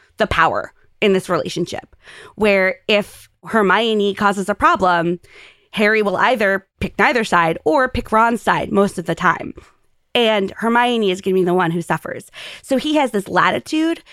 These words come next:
to vent his resentment at her, even though it's not something that she did anything to create. And then I just found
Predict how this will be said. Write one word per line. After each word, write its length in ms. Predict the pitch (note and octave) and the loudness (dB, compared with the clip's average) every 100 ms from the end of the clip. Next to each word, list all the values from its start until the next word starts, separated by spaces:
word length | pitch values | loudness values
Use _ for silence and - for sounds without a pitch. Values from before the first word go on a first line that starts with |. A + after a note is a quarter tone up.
| - - | -20 -4
to 120 | C4 | -2
vent 440 | F#3+ E3+ F#3+ E3+ - | 0 0 0 0 -2
his 220 | A3+ F#3 | -2 0
resentment 460 | F3+ E3 D#3 D#3+ E3+ | 0 0 0 -2 0
at 220 | E3 - | 0 0
her, 240 | E3+ D#3 - | -4 -6 -6
even 280 | - A#3+ B3+ | -4 0 2
though 80 | A3 | 0
it's 120 | G3+ | 0
not 160 | G3 F#3+ | -2 0
something 220 | F#3+ F3+ | 2 0
that 100 | E3+ | -2
she 160 | - | -6
did 140 | F3 D#3 | -4 -2
anything 420 | D#3 D#3 E3 D#3+ | -2 -4 -6 -6
to 120 | - | -10
create. 400 | - F3+ - - - _ - - - - | -10 -8 -6 -8 -10 _ -20 -20 -8 -2
And 160 | C4+ | 0
then 340 | D4 F4+ F#4 G4 - - | 0 0 2 0 -4 -4
I 80 | B3+ | -2
just 280 | B3 A#3+ - | -2 -6 -2
found 540 | C4+ C4+ D#4 E4 D4+ | 0 0 2 0 -2